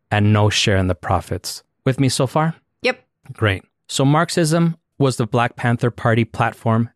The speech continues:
Speaker 1: and the basis for their ten-point program, which was their set of guidelines, a combination of the Bill of Rights and the Declaration of Independence.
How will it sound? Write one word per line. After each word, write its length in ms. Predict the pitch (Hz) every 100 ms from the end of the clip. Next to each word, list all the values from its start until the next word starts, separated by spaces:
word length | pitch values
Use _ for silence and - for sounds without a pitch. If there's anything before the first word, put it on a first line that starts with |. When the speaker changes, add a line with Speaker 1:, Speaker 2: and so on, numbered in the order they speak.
| _
Speaker 1:
and 140 | - 117
the 60 |
basis 460 | 110 117 117 - 123
for 200 | - 110
their 120 | 101
ten-point 920 | - - 117 107 110 - 110 98 -
program, 540 | - 110 95 95 87 82 _ _
which 240 | 117 -
was 140 | 110 104
their 80 |
set 240 | 98 - 101
of 120 | 95
guidelines, 640 | 95 98 90 87 85 - - _ -
a 80 | 113
combination 640 | - 143 139 135 135 147
of 60 | 110
the 80 | 104
Bill 240 | 117 117
of 140 | 117
Rights 320 | 107 104 107 113
and 120 | 101
the 40 |
Declaration 600 | 92 101 110 98 95 110
of 100 | 90
Independence. 720 | 90 87 - 98 87 82 -